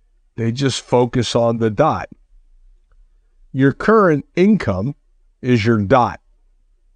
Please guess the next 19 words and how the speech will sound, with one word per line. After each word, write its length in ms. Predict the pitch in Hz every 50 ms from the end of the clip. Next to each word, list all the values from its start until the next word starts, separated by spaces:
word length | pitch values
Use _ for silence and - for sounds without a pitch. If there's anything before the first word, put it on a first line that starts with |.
| _ _ _ _ _ _ _ _ _ _ _ _ _ _ -
You 140 | 139 143
keep 320 | 127 - - 175 156 - -
focusing 720 | - - 160 185 220 214 - 208 - - - 170 156 139
on 260 | 135 131 135 139 135
that 300 | 127 127 127 123 117 104
dot, 400 | 98 139 143 202 180 113 - - - _ _ _ _ _ _ _ _ _ _ _ _ _
you're 240 | - 135 131 135 123
missing 680 | 120 131 165 220 233 - - 139 107 95 98 101 107 - _ _ _ _ _ _ _
all 540 | - 135 143 151 151 156 156 156 156 151 147
that's 280 | 135 143 135 127 - -
available. 680 | 135 113 107 120 117 113 110 101 98 92 85 82 - - _ _ _ _ _ _ _ _ _ _ _ _ _ _ _ _ _ _ _ _ _ _ _ _ _ _ _ _ _ _ _ _ _ _ _ _ _
People 360 | - 175 220 208 - 254 247 156
fight. 640 | - - - - 131 156 170 143 - - - - _ _ _ _ _ _ _ _ _ _ _ _ _ _ _ _ _ _ _ _ _ _ _ _
I, 140 | - 185 - -
I 100 | - 196
see 280 | 226 - - - 170 156
it 80 | 143 143
in 160 | 143 135 123
business. 580 | 156 202 226 185 131 98 - - - - -